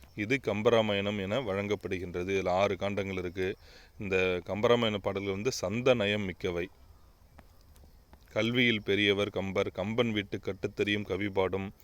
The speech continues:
போன்ற முதுமொழிகளுக்கு உரியவர் கம்பர். சோழ நாட்டு திருவழுந்தூரை சேர்ந்தவர். திருவெண்ணை நல்லூர் சடையப்ப வள்ளலால் ஆதரிக்க பெற்றவர்.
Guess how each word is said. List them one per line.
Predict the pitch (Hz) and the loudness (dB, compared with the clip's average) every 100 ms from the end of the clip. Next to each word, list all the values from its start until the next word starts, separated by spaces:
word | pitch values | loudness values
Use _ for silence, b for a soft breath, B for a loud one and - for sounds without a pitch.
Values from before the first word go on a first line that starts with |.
| b b - | b b -10
போன்ற | 104 104 101 107 123 | -2 -2 0 2 0
முதுமொழிகளுக்கு | 107 104 123 127 110 107 104 98 131 | -2 -4 -2 0 0 0 -2 -2 -2
உரியவர் | 107 104 101 104 98 | 0 2 2 2 -2
கம்பர். | 92 92 92 - b b b - | -4 -2 -2 -4 b b b -12
சோழ | - 113 127 135 | 0 2 4 4
நாட்டு | 123 107 110 - 170 - | 4 2 2 -2 -4 -2
திருவழுந்தூரை | 120 120 127 123 117 110 107 104 135 | 0 4 4 4 2 0 0 0 -2
சேர்ந்தவர். | - 95 98 92 92 92 b b b - | -2 -2 -2 0 0 -2 b b b -4
திருவெண்ணை | 117 127 127 123 117 | 2 2 2 0 0
நல்லூர் | 110 101 101 131 - | 0 -2 0 -2 -2
சடையப்ப | 95 117 120 117 104 | 2 2 2 0 0
வள்ளலால் | 104 101 123 104 | 0 -2 -2 0
ஆதரிக்க | 95 107 104 98 95 | 2 4 2 0 -6
பெற்றவர். | 92 - 95 98 | -6 -6 -2 -2